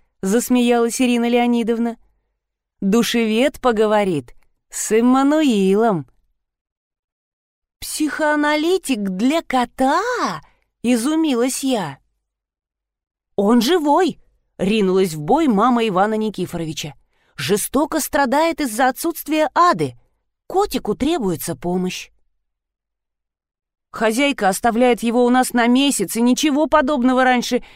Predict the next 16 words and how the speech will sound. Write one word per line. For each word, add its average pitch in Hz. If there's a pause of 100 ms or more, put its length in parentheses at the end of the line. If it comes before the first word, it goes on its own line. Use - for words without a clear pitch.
Имма 247
не 226
совершал», — 240 (240)
напомнила 175
я. 175 (1800)
«Был 311
у 320
меня 277
когда-то 247
друг», — 254 (360)
неожиданно 156
сообщила 240
Надежда 196
Михайловна 196
из 226
кухни. 123